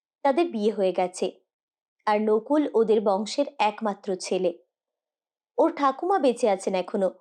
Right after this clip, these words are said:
প্রায় পঁচাশি বছর বয়স হলেও মোটামুটি শক্তপোক্ত এখনো।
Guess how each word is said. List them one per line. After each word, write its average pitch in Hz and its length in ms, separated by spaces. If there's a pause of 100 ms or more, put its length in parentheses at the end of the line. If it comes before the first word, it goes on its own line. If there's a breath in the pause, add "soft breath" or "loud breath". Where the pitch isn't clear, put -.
(560)
প্রায় 214 280
পঁচাশি 233 480
বছর 240 340
বয়স 196 380
হলেও 202 300 (380 loud breath)
মোটামুটি 349 400
শক্তপোক্ত 294 720
এখনো। 208 520